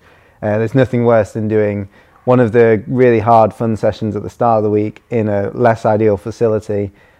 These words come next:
uh, and somewhere on your own. And then later on, when you're with people that you get really psyched by and you're in a great place and you do one of the sessions which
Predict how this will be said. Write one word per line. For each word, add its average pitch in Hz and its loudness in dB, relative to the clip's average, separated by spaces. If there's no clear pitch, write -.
uh, - -8
and 104 -2
somewhere 110 -2
on 117 -6
your 107 0
own. 104 -4
And 113 -4
then 110 -2
later 120 2
on, 107 2
when 107 -4
you're 107 -2
with 117 2
people 113 -2
that 113 -4
you 110 -2
get 107 4
really 110 4
psyched 107 -4
by 101 -2
and 110 -4
you're 113 2
in 107 0
a 104 -2
great 110 0
place 107 -2
and 110 -6
you 107 -6
do 110 -2
one 107 -4
of 107 -4
the 104 -6
sessions 104 -6
which - -6